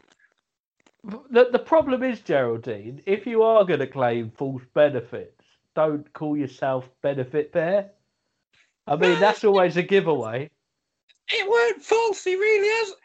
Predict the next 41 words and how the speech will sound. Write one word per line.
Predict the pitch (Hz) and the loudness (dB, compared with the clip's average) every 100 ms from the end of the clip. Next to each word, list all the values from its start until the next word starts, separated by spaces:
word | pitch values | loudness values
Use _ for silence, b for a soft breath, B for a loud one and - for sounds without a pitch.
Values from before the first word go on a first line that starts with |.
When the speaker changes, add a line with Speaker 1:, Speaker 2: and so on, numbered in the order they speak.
| b | b
Speaker 2:
He | 392 | 2
really | 427 440 415 | 2 0 -2
did | 392 466 466 | -2 -4 0
lose | 403 370 359 | 0 0 0
his | 392 | 0
arm | 403 381 359 | 0 -4 -6
in | 349 339 | -6 -4
World | 381 359 320 | -4 -4 -2
War | 349 | -2
Two. | - 330 311 226 _ _ _ _ _ _ _ _ _ _ _ _ | -2 -4 -2 -4 _ _ _ _ _ _ _ _ _ _ _ _
Speaker 1:
And | 185 | -8
that, | 190 202 | -6 -2
that | 202 | -2
don't | 226 190 | -2 0
make | 196 196 | -2 2
no | 208 | 0
sense. | 202 269 247 175 - | 0 -2 -2 -4 -14
He, | 196 190 | -14 -12
he's | 196 - | -14 -12
t-, | - - | -14 -12
he's | 214 | -12
too | - 240 | -10 -8
young | 233 302 226 | 0 0 0
to | - 196 | -6 -4
lose | 147 139 | -4 -4
his | 131 135 | -2 0
arm | 127 110 | 0 0
in | 113 | -6
World | 123 113 110 | -6 -6 -6
War | 113 113 | -8 -8
Two. | 117 92 90 _ _ _ _ _ _ _ _ - | -8 -10 -14 _ _ _ _ _ _ _ _ -6
Speaker 2:
Who's | 427 554 554 440 440 440 466 | 2 4 2 -2 -4 0 -2
inside | 427 440 453 | 0 -2 0
of | 415 | 0
you? | 440 494 440 | 0 0 0
Are | 381 | -2
you | 403 508 466 | 0 0 0
the | - | -6
police | - 403 302 403 | -2 -2 -2 -4
and | 415 | 0
all? | 415 381 415 | 0 2 2